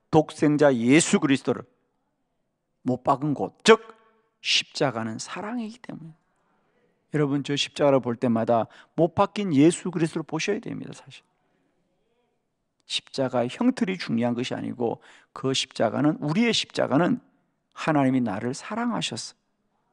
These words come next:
하나님의 아들 독생자를 우리를 위하여 주신 것이구나. 그래서 우리는 저 십자가를 왜 소중히 여기느냐? 사랑이기 때문이에요.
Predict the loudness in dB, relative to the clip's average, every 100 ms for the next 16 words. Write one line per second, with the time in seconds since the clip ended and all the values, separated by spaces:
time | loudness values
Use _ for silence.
0 | _ _ _ _ _ -14 -6 -2 0 -2
1 | -4 -8 -10 -12 -14 -4 -4 -2 -6 -8
2 | -16 _ _ _ _ _ _ _ _ _
3 | _ _ _ _ -2 2 2 0 -2 -2
4 | -6 -6 -4 -4 -4 -8 -10 -12 -12 -14
5 | -14 _ _ _ _ _ _ _ _ _
6 | -8 -6 -6 -4 -4 -2 -2 -2 0 0
7 | 2 2 2 8 10 10 8 2 -18 _
8 | _ _ -18 -8 0 8 10 10 8 4
9 | 6 6 4 -2 _ _ -18 -16 -12 -6
10 | -2 -2 -4 -6 -6 -6 -8